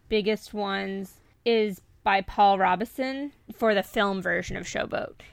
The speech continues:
in nineteen thirty-six. And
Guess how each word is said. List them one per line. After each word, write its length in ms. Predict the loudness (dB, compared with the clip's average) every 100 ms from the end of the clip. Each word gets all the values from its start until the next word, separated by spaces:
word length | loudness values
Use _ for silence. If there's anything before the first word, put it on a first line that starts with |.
| _
in 120 | -4 -2
nineteen 380 | -4 -4 -2
thirty-six. 840 | 0 -2 -4 -8 -4 -4 -4 -18 -18 -20 -20 _ 0
And 640 | 4 6 4 0 -2 -8